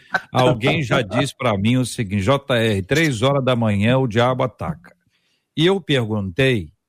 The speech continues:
o que preciso perguntar sempre: com base em que há essa afirmação, né? Doutora Esli trouxe o embasamento psicológico, né? As questões emocionais. Eu ainda tenho dúvida: a pessoa que dorme às três, às duas e meia,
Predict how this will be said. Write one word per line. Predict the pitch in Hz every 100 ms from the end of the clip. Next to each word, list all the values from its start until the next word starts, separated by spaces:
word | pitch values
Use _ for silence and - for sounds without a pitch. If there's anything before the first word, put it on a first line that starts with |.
| _ -
o | 131 120
que | 143
preciso | - 147 - - 139 139 135
perguntar | 143 131 127 110 135
sempre: | 131 - - 127 104 - 82 95 _
com | - 165 160
base | 139 110 170 196 190 139 185 185 - -
em | 156 170 165 147 _ _
que | - 135 147 160 - _ _ _ _ _ _ _
há | 143 139
essa | 123 143 143 131
afirmação, | 123 - 131 113 127 104 - 85 67 _ _ _ _ _
né? | 113 147 156 - _ _
Doutora | 117 127 165 151 117
Esli | 104 95 160 143 - _ _
trouxe | - 131 147 151 180
o | 165 139
embasamento | 113 120 113 113 101 127 143 165
psicológico, | - - 175 131 127 139 127 101 90 - 82
né? | 120
As | 123 -
questões | 104 - 131 139
emocionais. | 139 143 156 - 147 98 104 101 98
Eu | 107
ainda | 139 160
tenho | 190 202
dúvida: | 127 139 123 90
a |
pessoa | 87 113 - 147
que | 139
dorme | 107 127 135 131
às | 113 -
três, | - 120 113 87 82
às | 120 98
duas | - 135 131 107
e |
meia, | 120 113 104 90